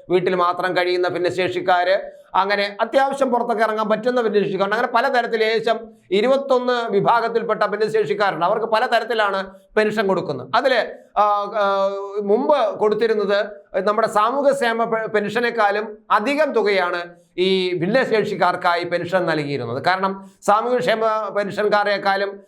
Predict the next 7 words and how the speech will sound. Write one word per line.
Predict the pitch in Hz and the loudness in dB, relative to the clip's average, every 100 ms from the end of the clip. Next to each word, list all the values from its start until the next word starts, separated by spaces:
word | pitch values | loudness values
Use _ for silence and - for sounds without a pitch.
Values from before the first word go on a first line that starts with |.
| - | 0
ഭിന്നശേഷിക്കാർക്ക് | 196 226 214 208 185 196 170 | 2 2 2 0 0 0 0
കൂടുതൽ | 190 196 202 202 202 | 0 0 2 2 2
ആവശ്യമാണെന്ന് | 185 208 202 196 190 190 202 208 | 2 0 -2 0 0 0 -2 -2
തോന്നിയത് | 233 247 214 | 0 0 0
കൊണ്ടാണ്. | 165 139 117 98 | -2 -2 -4 -8
പക്ഷെ | _ _ - 226 | _ _ -2 0
പിന്നീട് | 254 285 302 214 156 | 2 2 2 2 0